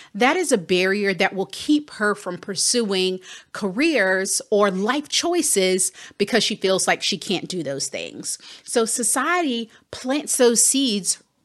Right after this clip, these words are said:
early in our lives. Another reason we're more prone to these emotions is lack of representation. When we look at specific industries or higher level leadership roles, we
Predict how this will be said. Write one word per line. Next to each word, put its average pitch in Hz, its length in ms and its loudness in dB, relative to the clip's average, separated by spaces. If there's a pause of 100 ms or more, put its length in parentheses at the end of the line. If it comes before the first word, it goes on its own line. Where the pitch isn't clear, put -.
(220)
early 311 640 4
in 202 120 -2
our 175 160 -2
lives. 117 640 -6 (680)
Another 302 380 6
reason 269 340 2
we're 240 160 4
more 233 260 4
prone 202 380 -2
to 202 140 -2
these 185 200 -2
emotions 175 600 -2
is 185 440 -6
lack 202 320 0
of 302 120 -8
representation. 160 1000 -4 (480)
When 208 200 4
we 330 180 4
look 294 320 0
at 208 300 2 (300)
specific - 580 -2
industries 277 920 2
or 196 400 4 (180)
higher 262 580 0
level 214 480 0
leadership 208 640 -4
roles, 196 400 0 (280)
we 294 400 4